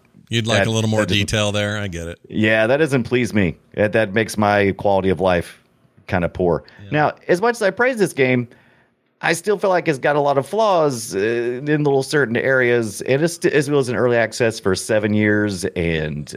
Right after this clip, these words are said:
Speaker 2: uh,
Speaker 1: Seven
Speaker 2: they're still
Speaker 1: years?
Speaker 2: working on it.
Speaker 1: Damn.
Speaker 2: Yeah, I think it was just a two dev team, if I'm not mistaken. I'll have to go back and
Speaker 1: Holy
Speaker 2: verify that, but
Speaker 1: Moses. Yeah.
Speaker 2: yeah, I think that was how it was.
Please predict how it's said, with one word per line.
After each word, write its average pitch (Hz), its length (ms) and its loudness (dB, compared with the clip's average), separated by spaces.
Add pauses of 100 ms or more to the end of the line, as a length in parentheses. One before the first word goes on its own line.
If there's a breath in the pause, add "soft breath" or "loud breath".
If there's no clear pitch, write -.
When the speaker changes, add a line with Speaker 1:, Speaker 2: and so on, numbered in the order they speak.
Speaker 2:
uh, 65 60 -8
Speaker 1:
Seven 170 480 0
Speaker 2:
they're 104 80 -2
still 113 160 0
Speaker 1:
years? 113 100 0
Speaker 2:
working 104 300 0
on 92 100 0
it. - 140 -6 (320)
Speaker 1:
Damn. - 100 -4
Speaker 2:
Yeah, 110 540 0 (100)
I 147 80 2
think 247 140 0
it - 20 2
was 262 80 0
just 220 160 -2
a 143 60 -12
two 190 320 -4
dev 175 440 -2
team, 220 280 -2
if 214 80 -2
I'm 202 120 0
not 196 240 -2 (140)
mistaken. 190 540 -2
I'll 110 80 2
have 92 100 2
to - 60 -16
go - 60 -4
back 73 200 -6
and 76 140 -8
Speaker 1:
Holy 165 180 -4
Speaker 2:
verify 76 280 0
that, 76 40 0
but - 120 0
Speaker 1:
Moses. 82 380 -2 (200)
Yeah. 120 240 -2 (320)
Speaker 2:
yeah, 78 240 -2 (320)
I 95 140 -2
think 110 180 -4
that 104 140 0
was 92 120 -2
how 90 280 0
it 87 40 -2
was. 87 380 -2